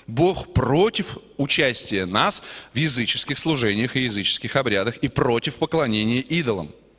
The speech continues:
Но логика нарушается тогда, когда люди начинают проповедовать, что не только сами идолы и сами языческие капища, и сами языческие предметы, участвующие вот в этом служении языческом,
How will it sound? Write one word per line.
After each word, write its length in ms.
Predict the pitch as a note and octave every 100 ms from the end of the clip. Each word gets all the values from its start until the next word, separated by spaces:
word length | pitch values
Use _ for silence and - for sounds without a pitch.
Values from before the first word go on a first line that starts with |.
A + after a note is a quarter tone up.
| _ _ _ _ -
Но 600 | D#2+ F#2 D2+ - - _ _ _ _ - -
логика 500 | G#2 B2 E3 C#3 A2
нарушается 640 | G2+ G2+ G2 A#2 G#2 - G2+
тогда, 480 | F#2+ G2 B2+ F#3 - - _ _ _ _ _
когда 300 | - A2 G#2
люди 320 | G#2 C3+ F3 A#2+
начинают 500 | A2 B2+ A#2 A#2 -
проповедовать, 640 | B2+ B2+ C3+ C3+ A#2 - - - -
что 200 | - G#3+
не 100 | A#3
только 360 | D4 D#4 C#4+
сами 440 | - C4 A3+ A#3 A3+
идолы 400 | D3+ A#2 F#2 D2 - _ _ _ _ _ _ _
и 80 | G3
сами 300 | - A3+ G#3
языческие 520 | G3+ G#3+ - - G3
капища, 600 | - G3 F#3+ C3 - G2
и 180 | - D#3
сами 260 | A3 G#3+ G#3
языческие 540 | F#3 G#3+ - - F#3+
предметы, 640 | F#3+ F#3+ G3 F#3+ C#3 B2+ -
участвующие 760 | D#3 E3+ C#3+ - C3 A#2+ B2+
вот 120 | C3
в 60 | C#3
этом 220 | B2+ A2+
служении 480 | - D3+ D3 C#3 B2
языческом, 800 | B2 D#3+ F3+ E3 - - G#2